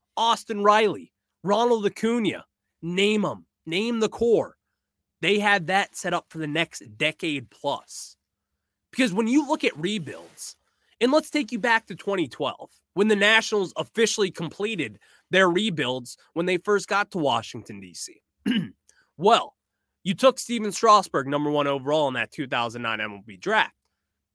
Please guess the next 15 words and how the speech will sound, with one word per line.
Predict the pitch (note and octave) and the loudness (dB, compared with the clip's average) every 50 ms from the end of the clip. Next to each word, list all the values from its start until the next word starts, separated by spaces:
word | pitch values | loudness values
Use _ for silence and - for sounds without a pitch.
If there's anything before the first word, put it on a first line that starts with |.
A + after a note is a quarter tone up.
| _ | _
That | - F#3+ F3 | -6 -6 -4
fared | - F3 E3 D3+ D3 | -2 0 0 2 2
off | D3 C#3+ C3 - | 0 -2 -4 -6
pretty | - D#3+ C3+ C3 | -8 -8 -8 -4
well. | C#3 F3 G#3 F#3 - - _ _ _ _ _ | -2 -2 -2 -2 -4 -6 _ _ _ _ _
Twenty | _ - - E3+ E3+ E3+ | _ -8 -2 -2 0 0
ten | - - A#3+ C4+ C#4 | 0 2 2 2 4
draft, | A3 F#3 F#3 C3+ G#2+ E2+ - _ | 4 2 2 2 2 0 -4 _
you | C3+ A#2+ | -16 -6
take | - F3 D#3+ B2+ - | -2 -2 -2 -2 -2
Bryce | E3+ E3 E3+ E3+ - | 0 0 0 0 0
Harper, | - A#3+ C4 C#4 C4 - D3+ | 4 4 4 4 4 2 -2
number | B2 B2 A2+ A#2 A2 A2 | -2 -2 -4 -4 -6 -6
one | A2 G#2 G2+ | -6 -6 -6
overall. | F#2+ F#2+ F#2 F#2+ F#2+ F2+ F#2 F#2 F2+ | -8 -12 -14 -16 -18 -20 -20 -20 -20